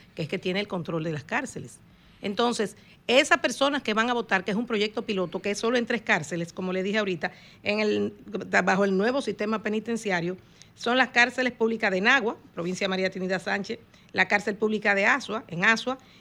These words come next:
y la cárcel pública de Salcedo, en Hermanas Mirabal. Ahí es que se está implementando por primera vez este proyecto. Entonces, lo primero es que hay un padrón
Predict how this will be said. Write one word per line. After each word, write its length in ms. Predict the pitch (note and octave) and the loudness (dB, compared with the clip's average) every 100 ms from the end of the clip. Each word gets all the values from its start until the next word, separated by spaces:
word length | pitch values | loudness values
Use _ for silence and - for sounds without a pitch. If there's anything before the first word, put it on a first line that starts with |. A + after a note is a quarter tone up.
| - | -4
y 100 | C#4+ | 2
la 140 | C#4+ | 4
cárcel 320 | C4+ C4 B3+ A3 | 4 2 2 -2
pública 340 | A#3 A3+ A3+ | -2 0 0
de 80 | A3 | 2
Salcedo, 400 | A3+ A3+ G#3 G3 | 0 -2 -2 -2
en 60 | |
Hermanas 320 | F#3 E3+ F3 D#3+ | -2 -4 -4 -4
Mirabal. 440 | D#3+ C#3+ C3 - - | -6 -6 -8 -10 -4
Ahí 220 | G3+ B3 | 0 2
es 80 | D4 | 0
que 100 | C4 | -2
se 120 | - | -4
está 300 | G3+ G3 F3 - - _ _ _ _ | -2 0 0 -2 -20 _ _ _ _
implementando 720 | G#3+ A3 G#3 G3 F#3 A3+ A3+ F#3 | 0 2 2 2 2 2 2 -2
por 140 | F#3+ | -4
primera 300 | F#3+ F#3 F#3 | -2 0 0
vez 120 | F3+ | -2
este 160 | F3 E3 | -4 -10
proyecto. 520 | F3+ C#3+ C#3+ - - - - - - | -6 -6 -8 -12 -20 -20 -20 -12 -6
Entonces, 540 | G#3 A#3+ G#3 F3+ - | 0 2 2 -2 -6
lo 180 | - A#3+ | -2 0
primero 360 | B3 B3+ D4 D4 | 2 2 4 2
es 100 | C#4+ | 2
que 100 | A#3+ | 2
hay 80 | B3+ | 0
un 120 | B3 | 2
padrón 400 | A3 B3 E4+ | 2 2 -2